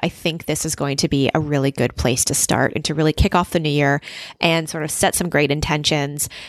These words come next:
and to connect to what,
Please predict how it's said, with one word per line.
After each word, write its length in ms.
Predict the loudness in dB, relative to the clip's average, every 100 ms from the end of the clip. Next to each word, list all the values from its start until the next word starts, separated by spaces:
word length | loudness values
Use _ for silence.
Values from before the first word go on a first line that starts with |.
| -4
and 260 | 0 2 0
to 580 | -2 0 0 2 0 2
connect 500 | 2 4 4 2 -2 0
to 500 | 6 6 6 4 0 _ _ -20 _
what, 640 | -6 2 4 4 0 -4